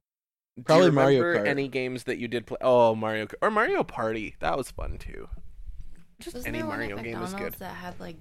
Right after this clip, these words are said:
Speaker 3: ghosts and stuff in it?
Speaker 1: Uh,
Speaker 2: Oh,
Speaker 1: Luigi's Mansion.
Speaker 2: Luigi.
Speaker 1: Yeah.
Speaker 3: I played that
Speaker 1: That
Speaker 3: one.
Speaker 1: one was, I don't know if I ever played that through. Just at McDonald's, and those things would time out, like, every three minutes.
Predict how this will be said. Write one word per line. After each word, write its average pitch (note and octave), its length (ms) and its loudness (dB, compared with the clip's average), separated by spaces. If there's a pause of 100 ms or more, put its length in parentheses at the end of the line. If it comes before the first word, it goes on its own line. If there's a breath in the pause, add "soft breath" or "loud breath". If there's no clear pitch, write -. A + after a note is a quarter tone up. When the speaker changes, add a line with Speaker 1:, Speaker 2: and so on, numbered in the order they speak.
Speaker 3:
ghosts - 460 -18
and F#3 160 -14
stuff F#3+ 360 -18
in F#3+ 160 -14
it? F#3 300 -18 (920)
Speaker 1:
Uh, C#3 640 0
Speaker 2:
Oh, C#3+ 80 -4
Speaker 1:
Luigi's F3+ 400 4
Mansion. F#3+ 140 8
Speaker 2:
Luigi. E3 420 2 (640)
Speaker 1:
Yeah. D3 180 0 (640)
Speaker 3:
I - 100 -20
played C#4+ 240 -18
that D#3+ 240 -12
Speaker 1:
That F3+ 160 4
Speaker 3:
one. C#3 100 0
Speaker 1:
one A#2 80 -4
was, - 380 -16 (340)
I - 60 -12
don't C4 240 -10
know G4+ 80 0
if - 120 -6
I A#3+ 80 0
ever G3+ 160 -4
played G3+ 280 -6
that E3+ 220 0 (320)
through. D#3+ 440 -4 (680 soft breath)
Just D#3 240 0
at D#3+ 80 4
McDonald's, D#3 680 0
and C#3+ 160 -4
those C#3 160 0
things D3 280 -4
would C3+ 160 -8
time C#3 260 -2
out, C3+ 200 -2
like, A2+ 180 -6
every B2+ 220 -2
three B2+ 320 -8
minutes. A#2 480 -8